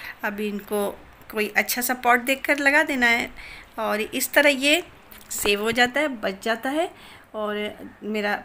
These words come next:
plant जैसे मरने के कगार पे है, अगर हम ध्यान नहीं दें तो कुछ दिन में ये भी सूख जाएंगी, ख़त्म हो जाएगा plant। तो और यहाँ पे कुछ कटिंग्स हमने रखा हुआ है पानी में, अ,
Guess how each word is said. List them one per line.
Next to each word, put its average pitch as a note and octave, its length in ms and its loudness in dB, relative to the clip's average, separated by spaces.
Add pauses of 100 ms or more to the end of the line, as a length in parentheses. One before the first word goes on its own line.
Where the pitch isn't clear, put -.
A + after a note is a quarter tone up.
(260)
plant G3 280 -2
जैसे G3+ 340 -4 (440)
मरने A3+ 380 -2
के C4+ 120 -4
कगार C4 380 2
पे C4+ 140 -4
है, C#4 380 -2
अगर G#3 200 -4
हम G#3+ 140 -4
ध्यान A#3 260 2
नहीं C4 160 -2
दें C#4+ 160 -2
तो D4 140 -4 (420)
कुछ A#3 120 -10
दिन G#3+ 200 -6
में A3 120 -2
ये G#3+ 200 -4
भी D4 100 -4
सूख C#4+ 200 -6
जाएंगी, A#3 480 -2 (540)
ख़त्म A#3+ 280 -2
हो A3+ 80 -4
जाएगा G3+ 280 -2
plant। G3 280 -4 (600)
तो G#3 380 -4 (1600)
और B3 520 0
यहाँ A#3+ 440 4
पे E4+ 100 0
कुछ - 420 -4
कटिंग्स C4 440 2
हमने A#3 280 4
रखा G#3+ 400 4
हुआ B3+ 160 4
है D4 140 2
पानी A3+ 380 6
में, E4+ 180 0
अ, - 40 -18